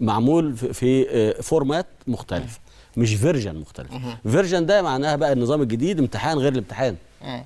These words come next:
Speaker 1: اه صحيح متكافئ معاه،
Speaker 2: مم.
Speaker 1: لكن دي أسئلة ودي أسئلة. لكن في اللي احنا فيه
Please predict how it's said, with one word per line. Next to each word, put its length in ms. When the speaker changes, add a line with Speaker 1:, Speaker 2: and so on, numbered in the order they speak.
Speaker 1:
اه 140
صحيح 320
متكافئ 520
معاه، 320
Speaker 2:
مم. 120
Speaker 1:
لكن 440
دي 140
أسئلة 440
ودي 240
أسئلة. 300
لكن 220
في 100
اللي 160
احنا 180
فيه 260